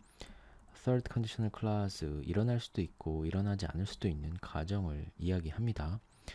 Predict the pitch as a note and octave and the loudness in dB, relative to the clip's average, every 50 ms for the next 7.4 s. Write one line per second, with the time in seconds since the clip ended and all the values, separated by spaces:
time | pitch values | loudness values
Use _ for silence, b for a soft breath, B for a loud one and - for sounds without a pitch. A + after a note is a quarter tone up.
0 | B B B B B B B B - - - A2+ G#2+ - G2 - - F#2 F#2+ F#2 | B B B B B B B B -12 0 0 0 2 2 0 2 4 4 4 4
1 | F2 - - - - D#2+ F2 G#2+ A#2 A#2+ A#2+ - B2 A2+ A2+ G#2 - A2 G#2 G#2 | 2 0 -2 -2 0 2 4 4 4 2 2 2 2 4 4 4 2 2 2 2
2 | G2+ F#2 E2+ D#2+ D#2 E2 F2 - - - G#2 G#2 G2+ F#2+ - - D#2 E2 - - | 0 0 -2 0 0 0 0 -2 -2 -2 0 0 0 0 0 -2 -2 -4 -4 -4
3 | - - F2+ D#2 E2 G#2 - - _ _ - - - B B B B B B B | -2 2 2 2 2 0 -2 -6 _ _ -20 -18 -18 B B B B B B B
4 | B B - - E2+ G2 A2 - - - - - C3 A#2+ G2+ D#2+ D2+ E2 E2 F2 | B B -4 0 0 0 0 0 -2 -4 2 4 6 6 6 4 2 0 2 2
5 | F#2 G#2 A2 A#2 A2+ F#2+ E2 D2+ D2+ D2+ - - A#2 B2 B2 A#2+ A2+ G#2+ G2 E2+ | 4 4 4 4 4 2 2 0 -2 -4 -4 -2 0 0 2 2 2 2 2 0
6 | - E2+ E2 G2+ G#2 G#2 G2+ F#2+ E2+ D2+ D2+ D2+ - F#2+ - E2 E2+ G#2 A#2 A#2 | 0 0 0 2 2 2 2 0 0 -2 -4 -4 -6 -4 -4 0 2 2 4 4
7 | A#2+ A2 G2+ F2+ D#2 D2 D2 | 4 4 4 4 2 0 -4